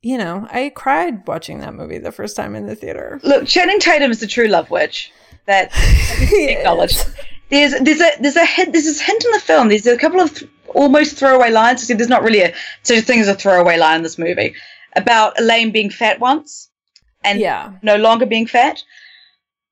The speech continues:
Speaker 2: which I, and this, and it sort of seems to be tied in with her abusive ex-husband telling her to lose weight. And she resents that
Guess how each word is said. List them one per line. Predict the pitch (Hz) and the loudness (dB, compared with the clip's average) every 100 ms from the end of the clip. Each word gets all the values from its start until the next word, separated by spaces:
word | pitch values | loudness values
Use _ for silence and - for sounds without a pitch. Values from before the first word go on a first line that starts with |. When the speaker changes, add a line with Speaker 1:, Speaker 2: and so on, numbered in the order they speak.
| - | -2
Speaker 2:
which | 330 339 - - - - - - _ _ _ _ _ | 0 2 2 0 0 -2 -4 -10 _ _ _ _ _
I, | 277 294 294 294 277 - _ _ _ _ _ | 0 2 4 4 2 0 _ _ _ _ _
and | 269 | -2
this, | 277 262 | -2 -2
and | |
it | 294 294 | 0 0
sort | 294 359 | 0 -2
of | 285 | 2
seems | 320 285 | 0 0
to | |
be | 262 | -2
tied | - 247 240 226 | -2 2 2 2
in | - 220 | 0 0
with | 196 | 0
her | 214 | 0
abusive | 202 190 208 175 | 0 0 -4 -4
ex-husband | 190 - 220 208 175 175 170 - - - _ _ _ | -6 -2 -2 0 2 0 0 -8 -20 -20 _ _ _
telling | - 247 240 226 220 | -4 2 2 2 2
her | 202 190 185 | 4 4 2
to | 190 | 0
lose | 190 180 180 | 0 0 2
weight. | 180 160 - - - _ _ _ _ - | 2 0 -4 -12 -18 _ _ _ _ 0
And | 180 175 175 170 165 165 - _ | 2 2 0 -2 -2 -4 -8 _
she | - - 220 | -4 -2 0
resents | 214 202 370 453 - | 0 0 -2 -2 -2
that | 262 208 | 0 0